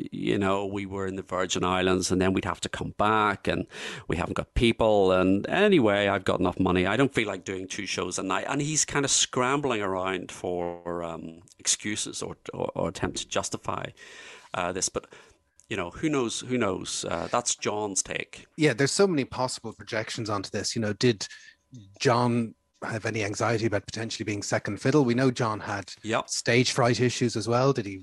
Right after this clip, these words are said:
Speaker 2: literally not want to go on stage? Um, you, you know, there's a, a whole take on, you know, George, as we've said, is quite powerful at this point.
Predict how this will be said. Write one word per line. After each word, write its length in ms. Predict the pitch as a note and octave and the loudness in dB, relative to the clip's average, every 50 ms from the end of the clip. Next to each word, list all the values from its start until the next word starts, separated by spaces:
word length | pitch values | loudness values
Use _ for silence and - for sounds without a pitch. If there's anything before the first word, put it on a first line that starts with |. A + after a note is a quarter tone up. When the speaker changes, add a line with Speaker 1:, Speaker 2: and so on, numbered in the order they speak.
| F#2 - | -8 -4
Speaker 2:
literally 360 | A2 A#2 - - - A#2 G#2+ | -4 -4 -4 -4 -4 -2 -2
not 180 | G#2 A2 G#2+ G#2+ | 0 0 0 0
want 160 | A2 G#2+ G#2+ | -2 -2 -2
to 80 | - A#2 | -4 -4
go 180 | - A2+ G#2+ | -2 0 0
on 160 | G#2+ G#2+ G#2+ | 0 -2 -4
stage? 500 | - - - A#2+ A2+ A#2 A#2 A2+ - - - - - - - - - _ - - | -6 -6 -4 -2 -2 -2 -2 -4 -6 -10 -16 -16 -20 -18 -20 -20 -20 _ -6 -2
Um, 720 | G#2 G#2 G#2 G#2 G#2+ G#2+ G2+ G#2 G#2 G2+ G2 G2+ G#2 - _ _ _ _ _ - - - A2+ | 0 0 0 0 0 -2 -2 -2 -2 -4 -6 -6 -8 -10 _ _ _ _ _ -20 -18 -10 -4
you, 180 | B2+ B2 A#2+ G2+ G2 G2 G#2+ | 0 0 0 -2 -2 -2 0
you 100 | C3 B2+ | 2 2
know, 140 | B2+ A#2+ | 2 2
there's 240 | G#2+ A2 A2 - - | 2 2 0 0 0
a, 140 | A2+ G#2 G#2 - - - - - - - - - - - _ _ _ _ _ - | -2 -2 -4 -8 -14 -20 -20 -20 -20 -20 -20 -20 -20 -20 _ _ _ _ _ -2
a 80 | B2+ | 0
whole 200 | A#2+ B2+ C3+ B2 | 4 4 4 4
take 360 | A2+ - - C3+ C#3+ C3+ - C3+ | 2 2 2 2 2 2 2 2
on, 180 | A#2 A2 A#2 | 2 2 2
you 60 | A#2+ | 2
know, 100 | A2 G#2+ | 2 0
George, 480 | A#2 - - - A#2 G2+ A2 A2+ A#2 - | -2 -2 0 0 2 2 2 0 0 -2
as 180 | A2+ G#2+ - - | -4 -4 -4 -4
we've 140 | A2 G2+ | -4 -4
said, 220 | - - B2 A#2 G#2 | 0 0 0 0 0
is 80 | G#2+ | -4
quite 260 | - - - A#2 G#2+ - | -4 -2 -2 -2 -2 -2
powerful 460 | - B2+ C3+ D#3+ F#3 D#3 - B2+ A2 | -4 -4 -2 -2 -4 -4 -4 -4 -4
at 80 | - | -4
this 180 | - A#2 - - | -6 -8 -8 -8
point. 400 | - - - A2+ G2+ F#2+ - | -10 -8 -8 -8 -8 -8 -8